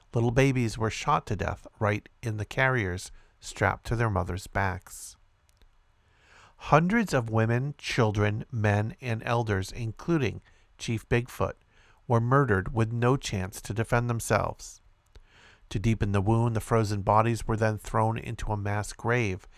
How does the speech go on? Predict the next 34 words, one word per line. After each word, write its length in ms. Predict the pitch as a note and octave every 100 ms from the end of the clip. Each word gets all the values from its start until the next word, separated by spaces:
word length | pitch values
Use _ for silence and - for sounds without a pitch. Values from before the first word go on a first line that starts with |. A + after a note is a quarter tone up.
| - - - -
and 160 | A#2
buried 400 | G2+ A#2 E3 E3
by 140 | C3+ B2
the 100 | A2+
same 400 | - D#3 E3+ C3
men 200 | E2 F2 -
who 100 | G#2
slaughtered 480 | - A#2 A#2 B2
them, 240 | A#2 F#2 - _ _ - _ _ -
preventing 440 | A#2+ D3 E3+ E3
family 440 | D3 D3 C#3+ D3 D3+
members 340 | G#2 F2 F#2
from 220 | - G#2+
recovering 460 | G#2 - C3 C#3+ C3+
the 60 | A#2+
bodies 540 | A#2+ A#2 G2 D#2 - - _ _ - -
of 140 | A#2+
their 100 | C3
slain 380 | B2+ - F2+ F2
relatives. 840 | F2+ G2 G#2 - F2+ G#2+ - - - _ _ - - _ _ _ _ _ - -
The 100 | A#2+
few 380 | - F#3 D#3
who 140 | A2+ G#2
survived 580 | - A2 A2+ A2 G2 -
fled 440 | - B2+ A#2+ A2
in 180 | - A2
the 60 |
bitter 320 | F#2+ C#3 D#3+ D#3+
cold 320 | - G#2 G2
and 180 | G2 F#2+
snow 400 | - A#2+ A#2 G2
to 140 | -
resistance 560 | G#2+ G#2+ C3 - B2 G#2
camps 460 | - F2+ F2 -